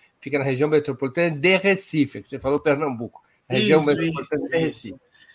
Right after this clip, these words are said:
Speaker 2: E aí eu, na minha, na
Speaker 1: Na
Speaker 2: minha
Speaker 1: Grande Recife.
Speaker 2: Isso. Eu, na minha ilusão, eu achei que ia ter uma mobilização direcionada da campanha, da Frente Popular e do próprio P T pra tentar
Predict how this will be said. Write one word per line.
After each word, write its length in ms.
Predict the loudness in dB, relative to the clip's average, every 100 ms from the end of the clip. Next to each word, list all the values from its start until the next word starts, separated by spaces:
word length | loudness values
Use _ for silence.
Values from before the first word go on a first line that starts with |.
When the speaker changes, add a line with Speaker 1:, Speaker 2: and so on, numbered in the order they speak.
| _ _ _
Speaker 2:
E 140 | 0
aí 220 | 2 6
eu, 160 | 6 6
na 100 | 2
minha, 220 | -2 0
na 580 | 2 2 0 -2 -8 -8
Speaker 1:
Na 80 | 0
Speaker 2:
minha 140 | 0
Speaker 1:
Grande 420 | 8 10 10 8
Recife. 680 | 2 0 2 2 2 -4 -20 _ _ _ _ _ -16
Speaker 2:
Isso. 380 | -12 -12 -10 -6
Eu, 100 | -4
na 100 | -4
minha 160 | 0
ilusão, 540 | 0 -2 -4 -4 -2 0
eu 100 | 0
achei 400 | 0 -4 -6 -6
que 120 | -6
ia 60 | -6
ter 120 | -6
uma 160 | -6
mobilização 960 | -4 0 0 0 0 -4 -6 -8 -8 -4
direcionada 1200 | -2 0 -2 -6 -10 -8 0 2 2 0 -6 -10 _ _ _ _ _
da 160 | -2 -2
campanha, 760 | -2 -8 -6 -4 -2 0 -2 -2
da 160 | -4
Frente 320 | -6 -12 -14 -12
Popular 840 | -14 -10 -6 -2 2 2 2 2 -2
e 100 | -6
do 80 |
próprio 320 | -10 -12 -12 _
P 140 | -12 -12
T 340 | -10 -6 -6 -4
pra 240 | 0 2
tentar 840 | 2 -2 -4 2 4 4 2 -6